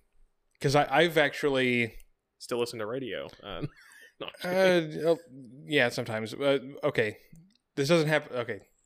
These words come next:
Speaker 1: I don't need to talk about my radio listening habits on this show. But, um, I, I think, so I have before gotten very angry at hearing a radio ad that was read by the D J on this radio station.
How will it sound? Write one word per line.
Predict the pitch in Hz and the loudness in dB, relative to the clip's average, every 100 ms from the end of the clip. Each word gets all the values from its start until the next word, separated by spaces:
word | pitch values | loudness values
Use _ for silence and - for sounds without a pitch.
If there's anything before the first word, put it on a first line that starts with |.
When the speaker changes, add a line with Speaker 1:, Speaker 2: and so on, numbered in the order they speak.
| _ _ - | _ _ -6
Speaker 1:
I | 123 | -4
don't | 117 | -2
need | 113 | -2
to | |
talk | 113 110 | 0 -2
about | 117 110 | -2 -2
my | |
radio | 107 107 107 107 | -2 -2 -2 -4
listening | 101 110 | -6 -8
habits | 107 104 104 | -8 -8 -8
on | 104 | -10
this | 101 | -8
show. | 110 101 _ - - - - - _ | -10 -10 _ -20 -20 -20 -20 -20 _
But, | 127 135 113 - _ - - _ _ - - - | -2 2 2 -2 _ -20 -20 _ _ -20 -20 -4
um, | 139 127 123 117 | 0 2 0 -2
I, | 139 139 | 0 2
I | |
think, | 151 196 - - _ _ _ _ 139 | 2 0 -2 -18 _ _ _ _ -4
so | 143 | 0
I | 135 | 4
have | 165 139 123 135 - _ - | 4 2 -2 -18 -20 _ -6
before | 127 175 175 143 | 0 6 8 8
gotten | 113 120 | 4 0
very | 113 131 165 160 - | 0 6 6 6 2
angry | 131 143 151 123 113 101 101 - _ _ - _ _ _ | 0 2 2 0 0 0 -4 -10 _ _ -20 _ _ _
at | 143 127 - | 2 2 0
hearing | - 151 165 175 170 175 175 165 - | 0 4 4 4 0 -4 -8 -12 -2
a | 143 | 2
radio | 135 147 151 131 | 6 6 6 4
ad | 117 113 107 107 | 4 2 2 0
that | 117 127 | 0 2
was | 123 117 | 2 -2
read | 110 117 135 139 143 135 120 | -2 2 4 4 2 0 0
by | 135 139 151 | 4 6 6
the | 135 | 6
D | 139 147 | 4 4
J | 123 110 | 4 4
on | 110 110 | 4 2
this | 107 | -2
radio | 117 123 113 | 0 2 2
station. | - 104 101 - 101 107 | -2 -6 -8 -10 -12 -14